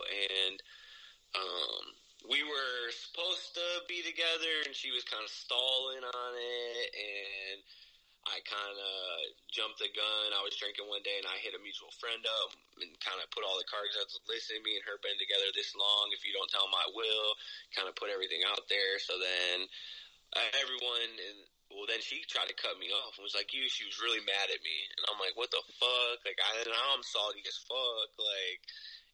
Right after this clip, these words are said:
and so I get on my social media, my Facebook, and I kinda put it all on blast. And we all have mutual friends in Dayton, where we're from. And then, you know, I'm, like, on Facebook Live trying to find her house and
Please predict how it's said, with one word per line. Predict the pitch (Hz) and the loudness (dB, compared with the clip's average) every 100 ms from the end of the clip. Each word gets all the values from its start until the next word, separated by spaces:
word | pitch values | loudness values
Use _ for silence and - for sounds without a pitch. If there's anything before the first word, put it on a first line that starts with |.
| - | -4
and | 104 101 101 98 98 95 92 92 95 95 | -2 -2 -2 0 0 0 -2 -4 -8 -10
so | - 98 | -2 2
I | 90 110 | 2 2
get | 104 101 | 2 2
on | 101 | 0
my | 98 98 | 0 -2
social | - 101 104 | 0 -2 -2
media, | 101 95 95 95 98 | -2 -2 2 4 4
my | 95 95 | 2 0
Facebook, | - 98 - - 95 90 | 2 0 0 0 0 -2
and | - | 2
I | 87 | 2
kinda | 92 98 92 | 4 2 2
put | 95 | 4
it | 92 | 4
all | 92 101 | 4 4
on | 101 | 2
blast. | 98 90 90 90 92 95 - | 2 4 4 4 2 0 -2
And | 92 | 0
we | |
all | 101 104 | 2 2
have | 101 | 0
mutual | 104 110 - 107 | -2 -2 -2 -4
friends | - 107 104 104 | 0 2 4 2
in | 104 | -4
Dayton, | 101 98 92 92 98 98 101 - - - - - | 2 2 2 2 2 2 -2 -10 -10 -10 -12 -12
where | 98 | -4
we're | 101 104 | 0 0
from. | - 101 101 101 101 98 98 101 - - - - - | 2 4 6 6 6 6 4 -2 -12 -20 -20 -20 -6
And | 87 90 | -4 2
then, | 90 87 85 85 87 | 6 6 6 2 2
you | 95 | 0
know, | 90 90 95 | 4 6 6
I'm, | |
like, | 104 98 | 4 4
on | 104 101 | 4 4
Facebook | 101 101 - 101 | 2 4 2 2
Live | 95 101 101 101 | 6 6 6 4
trying | 101 | 2
to | 101 | 0
find | 98 101 101 104 | 6 6 8 4
her | 107 | 2
house | 107 104 101 104 104 107 110 - | 4 4 4 4 4 0 -2 -2
and | 123 135 160 - | 0 0 0 -4